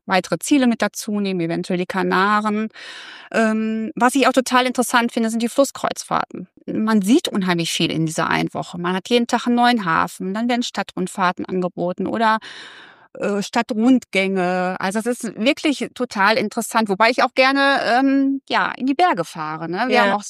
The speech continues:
Speaker 1: Bergziele unten am Tegernsee zum Beispiel oder Oberstdorf, wo man wandern kann.
Speaker 2: Mhm.
Speaker 1: Also eigentlich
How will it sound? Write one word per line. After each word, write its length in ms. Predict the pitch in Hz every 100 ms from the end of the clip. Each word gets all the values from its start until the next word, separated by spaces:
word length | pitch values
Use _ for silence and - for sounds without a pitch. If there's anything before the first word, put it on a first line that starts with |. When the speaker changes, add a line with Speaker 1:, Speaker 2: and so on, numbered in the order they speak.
| -
Speaker 1:
Bergziele 760 | 233 277 - - 269 254 240
unten 480 | - 240 269 247 233
am 180 | 208 196
Tegernsee 500 | - 247 226 226 226
zum 160 | -
Beispiel 220 | 214 214 240
oder 140 | 262
Oberstdorf, 680 | 220 226 214 - 208 208 - - - - - -
wo 200 | - 190
man 200 | 226 233
wandern 420 | 175 175 180 190 190
kann. 360 | 190 170 190
Speaker 2:
Mhm. 80 | 190
Speaker 1:
Also 220 | - 202 214
eigentlich 760 | - 175 208 240 - 339 302